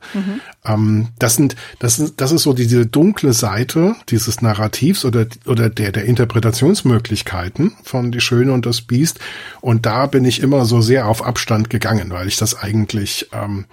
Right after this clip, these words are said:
Speaker 2: nicht, nicht für zeitgemäß und, und, ähm, nicht für gut gehalten habe.
Speaker 1: Mhm.
Speaker 2: Die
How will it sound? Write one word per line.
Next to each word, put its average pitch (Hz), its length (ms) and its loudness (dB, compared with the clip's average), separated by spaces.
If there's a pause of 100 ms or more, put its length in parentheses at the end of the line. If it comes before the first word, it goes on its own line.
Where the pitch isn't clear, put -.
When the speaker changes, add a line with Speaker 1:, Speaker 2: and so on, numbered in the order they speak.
(500)
Speaker 2:
nicht, 123 480 0
nicht 120 200 2
für 117 180 0
zeitgemäß 117 960 2
und, 104 260 -2
und, 101 320 -2
ähm, 101 320 -2
nicht 110 200 2
für 117 120 -2
gut 117 280 -2
gehalten 92 520 -6
habe. 95 160 -14 (180)
Speaker 1:
Mhm. 214 260 -4 (800)
Speaker 2:
Die - 200 -10